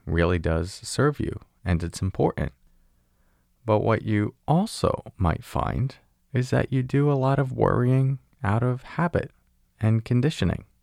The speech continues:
or because you think you should be worrying.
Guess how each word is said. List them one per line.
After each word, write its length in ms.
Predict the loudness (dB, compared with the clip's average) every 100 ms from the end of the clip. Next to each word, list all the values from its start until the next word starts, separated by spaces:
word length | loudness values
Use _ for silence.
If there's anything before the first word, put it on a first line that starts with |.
| _ _ _ _ _ _ _ _ -2
or 500 | 2 4 4 0 -4 _ _ _ _ -8
because 380 | -2 -2 -2
you 80 | -4
think 320 | 0 0 -2 -4
you 200 | 0 0
should 600 | 0 -6 -6 0 0 0 -2
be 120 | -2
worrying. 600 | -2 -4 -4 -4 -6